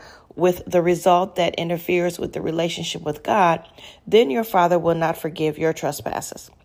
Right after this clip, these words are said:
And whatever you are fasting, do not look gloomy like the hypocrites, for they put on a sad and dismal face, like actors,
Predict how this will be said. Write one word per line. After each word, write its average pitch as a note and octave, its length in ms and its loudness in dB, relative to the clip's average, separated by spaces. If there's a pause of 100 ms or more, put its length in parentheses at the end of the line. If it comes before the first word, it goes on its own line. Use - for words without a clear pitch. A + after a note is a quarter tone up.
(1300)
And F3+ 140 2
whatever A3+ 300 6
you G#3 180 2
are G3 80 4
fasting, G3+ 600 0 (460)
do G#3+ 400 0
not F#3 340 0
look F#3 400 -2 (360)
gloomy A3 500 0 (320)
like D#3+ 200 -2
the E3+ 80 -6
hypocrites, - 640 -8 (320)
for F3 140 2
they F3 120 2
put F#3 180 0
on E3+ 160 0
a D3+ 60 -6
sad E3+ 400 0
and D#3 120 -6
dismal D3+ 340 -6
face, - 480 -8 (360)
like G#3 220 0
actors, - 480 0